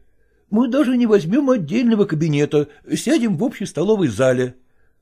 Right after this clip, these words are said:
уговаривал Малкову Лагорский. — Пойдем в ресторан.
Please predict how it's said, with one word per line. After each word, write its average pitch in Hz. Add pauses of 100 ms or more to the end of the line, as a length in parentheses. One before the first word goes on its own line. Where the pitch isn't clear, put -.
уговаривал 127
Малкову 123
Лагорский. — 123 (640)
Пойдем 160
в 120
ресторан. -